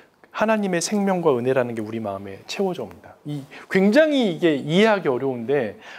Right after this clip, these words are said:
하나님의 그리스도를 우리가 묵상만 해도 우리 마음에 생명과 은혜가 넘쳐지잖아요. 근데 그렇게 되면 어떻게 되냐면 우리가 우리 생존에 대해서 더 이상 염려하지 않아도 창조주의 큰 권능과 힘이 임하니까 어떻게 되냐면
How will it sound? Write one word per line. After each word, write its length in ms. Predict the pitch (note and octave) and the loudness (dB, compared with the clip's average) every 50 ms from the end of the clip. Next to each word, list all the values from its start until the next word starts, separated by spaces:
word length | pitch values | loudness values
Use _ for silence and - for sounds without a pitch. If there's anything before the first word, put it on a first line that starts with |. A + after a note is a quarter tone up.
| - - | -18 -12
하나님의 640 | - - A3+ A3+ A#3 A3+ A3 G#3 G3 F#3 F3+ E3+ D#3+ | -4 -2 0 2 2 2 2 0 0 0 2 0 0
그리스도를 540 | - - C#3+ D3 D3+ D3 D3 - D3+ C#3+ C#3 | 0 -2 -2 -2 -2 -4 -4 -4 -4 -4 -4
우리가 240 | B2 A#2+ B2 C3+ B2+ | -6 -6 -4 -4 -4
묵상만 560 | A#2+ A#2+ - - - G3 F3+ F3 E3 D#3 C#3 | -4 -4 -6 -2 0 0 0 0 -2 -2 -2
해도 180 | C3+ B2 A#2+ A#2 | -4 -4 -4 -4
우리 140 | A#2+ C3 | -4 -4
마음에 280 | C3+ B2+ A#2 A2+ A#2 A#2 | -2 -4 -4 -4 -4 -6
생명과 440 | - - G3 G3 G3 F#3 E3+ C#3 A#2 | -6 -4 -2 0 0 0 0 0 -2
은혜가 240 | A2 G#2+ G#2 G#2+ G2 | -2 -4 -8 -10 -12
넘쳐지잖아요. 1160 | G2+ G2+ G#2+ G#2+ - - A#2+ G#2 G2 G2 G#2 - - - - - F#2+ A2 C3 B2+ A#2+ - _ - - - - - - - - - | -12 -12 -12 -12 -12 -14 -14 -14 -16 -18 -20 -20 -20 -20 -20 -20 -20 -20 -20 -20 -20 -20 _ -20 -20 -20 -20 -20 -20 -20 -16 -2
근데 140 | D#3 D3+ | 0 2
그렇게 340 | D#3+ G3 A3+ C4 - - B3+ | 4 4 4 4 4 4 4
되면 180 | A#3 A3 F3 C#3 | 4 4 4 2
어떻게 240 | C3+ - - F3 D3 | 2 2 0 -2 -2
되냐면 560 | C#3 C3 B2+ A#2 B2 E3+ G3 E3 A2+ F#2+ F#2 - - - - - - - - - | 0 -2 -2 -2 -2 0 0 0 0 -2 -6 -14 -20 -20 -20 -20 -20 -20 -16 -6
우리가 540 | D#3 D#3 E3+ F#3 F#3+ F3+ G3 F#3 F3+ E3 - - - - - _ | -2 0 2 2 4 4 4 2 2 0 -2 -8 -18 -20 -20 _
우리 540 | - C#3+ D3 D#3+ F3 F#3 F3+ F3+ F3+ E3 E3+ | -8 -4 0 0 2 4 4 4 4 4 2
생존에 480 | - - - C#4 C4+ B3+ D4 C4 B3 A3 | 0 2 4 4 6 6 6 4 4 4
대해서 320 | - F3 D#3 D3+ D#3 D3 | 4 2 0 0 0 -2
더 160 | - - C#3 | 0 2 2
이상 240 | C#3+ C3+ D#3 D3 C3+ | 2 2 0 -2 0
염려하지 680 | B2+ B2+ C#3+ D3+ D#3 D#3 D3 C#3+ C#3 - - - - C3+ | -2 -2 -2 0 0 0 0 0 -2 -4 -6 -4 -4 -4
않아도 360 | A2 A2+ C3 C3 - C3+ B2+ | -2 -2 -2 -2 -2 -6 -8
창조주의 680 | - - - C#4+ D4+ C#4 C#4+ C4 A3 - F#3+ F#3 F3 E3+ E3+ | -6 -2 2 4 4 6 4 2 2 2 2 4 4 4 2
큰 500 | - - - - - - - B3+ A#3+ G3 | -2 -6 -6 -6 -6 -2 0 2 2 2
권능과 460 | - - C#3 D3 D#3 D#3+ D3+ D3+ C#3+ | 2 0 0 0 0 0 2 2 0
힘이 280 | C#3+ - A#3 G#3 D#3 B2+ | 0 0 -2 -2 -2 -2
임하니까 440 | B2 B2 A#2+ A#2 A2 G#2 - B2 | -2 -2 -2 -2 -2 -4 -4 -4
어떻게 200 | A2 G#2+ - C3 | -4 -2 -4 -6
되냐면 440 | A#2+ A#2 A2+ G#2+ B2 D#3 E3 B2 G#2 | -6 -4 -4 -4 -2 0 0 0 -2